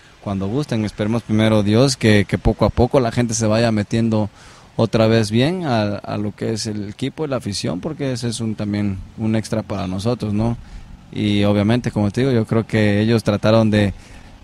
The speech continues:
de mejor disfrutar sus fiestas, sus fiestas de, de la feria y,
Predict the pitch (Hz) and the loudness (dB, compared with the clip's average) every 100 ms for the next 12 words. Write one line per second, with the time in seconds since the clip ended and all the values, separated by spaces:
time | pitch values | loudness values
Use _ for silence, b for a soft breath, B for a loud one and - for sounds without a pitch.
0 | - 113 110 110 117 123 113 110 107 117 | -2 2 4 6 4 4 4 2 4 4
1 | 120 113 - 120 127 123 113 107 113 113 | 2 -2 2 2 4 2 0 0 2 0
2 | - 113 107 92 101 104 101 98 98 101 | 2 2 2 0 -4 -2 0 0 -2 -2
3 | 98 92 - 104 120 165 151 104 104 98 | -2 -2 -4 -2 -2 -2 -2 -2 -4 -6
4 | 101 | -8